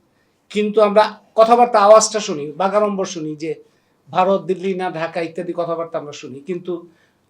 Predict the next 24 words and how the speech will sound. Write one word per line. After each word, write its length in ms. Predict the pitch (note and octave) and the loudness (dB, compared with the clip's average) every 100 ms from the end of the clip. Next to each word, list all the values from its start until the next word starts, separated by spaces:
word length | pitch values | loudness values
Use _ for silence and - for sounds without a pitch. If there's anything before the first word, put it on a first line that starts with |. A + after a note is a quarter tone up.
| A#2+ | -6
ঢাকাকে 520 | E3+ F3+ A#3 A#3 A#3+ B3 | -2 4 4 4 2 2
শক্তিশালী 600 | A#3 G#3 - G#3 A3 C4 | 2 -4 -4 0 2 0
করার 320 | B3 A3+ A3+ | 2 4 2
জন্য 260 | F3 E3+ C3+ A#2+ _ _ _ _ _ B2+ A#2+ _ _ _ - _ _ - B2+ | 0 -6 -6 -16 _ _ _ _ _ _ -20 _ _ _ -20 _ _ -20 -4
যে 220 | G3 G#3 A3 A3 A3 - - | 6 10 10 8 2 -12 -6
উদ্যোগগুলি 640 | G#3 F3 C4 A#3 F#3 A#3+ C4+ | -6 -2 4 4 4 0 4
দরকার 400 | G#3 F3+ C3+ - _ _ | 2 2 -6 -18 _ _
সুনির্দিষ্ট, 600 | - A#3+ C4 G3+ F3 - - - _ - _ _ - | -6 -2 -2 -4 -8 -10 -14 -20 _ -20 _ _ -10
সেই 280 | - A#3 C#4 | 0 2 2
উদ্যোগগুলি 500 | B3+ F#3 G#3+ A3 E3+ F3+ | -2 0 -2 -2 -8 -6
আমরা 200 | E3+ D#3+ | -4 -6
দেখতে 240 | D3+ - | -8 -10
পাচ্ছি 280 | C#3 B2+ - | -10 -10 -12
না। 80 | - | -12
অন্যদিকে 440 | F3 G3+ A#3 A#3 B3+ | -6 -4 -4 -4 -2
দেখতে 240 | G#3+ G#3+ | -2 -2
পাচ্ছি 260 | A3 A3 A3 | 0 0 0
যে 120 | G3+ G3+ | -8 -4
দেশের 360 | F3+ G3 A#3+ F#3+ | -4 0 -2 -2
ভেতরে 400 | F3+ G3 B3+ D3+ C#3 _ _ _ _ _ - _ _ _ _ - | 0 6 6 6 -2 _ _ _ _ _ -20 _ _ _ _ -8
এই 100 | E3+ B2+ | -6 4
দখল 320 | F#3+ G3 D4 A#3+ | 4 6 2 2
দূষণের 400 | B3 C4+ C4 B3+ | 2 2 2 -2
ক্ষেত্রে, 420 | C4 A#3+ - | -4 -4 -4